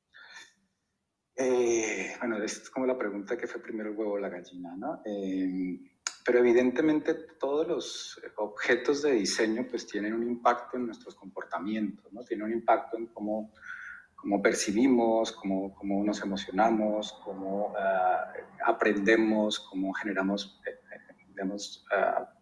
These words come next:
procesos cognitivos alrededor de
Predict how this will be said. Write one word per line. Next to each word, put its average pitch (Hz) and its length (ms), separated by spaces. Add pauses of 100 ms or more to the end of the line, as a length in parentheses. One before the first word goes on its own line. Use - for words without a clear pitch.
(120)
procesos - 500
cognitivos 107 640
alrededor 98 680
de - 480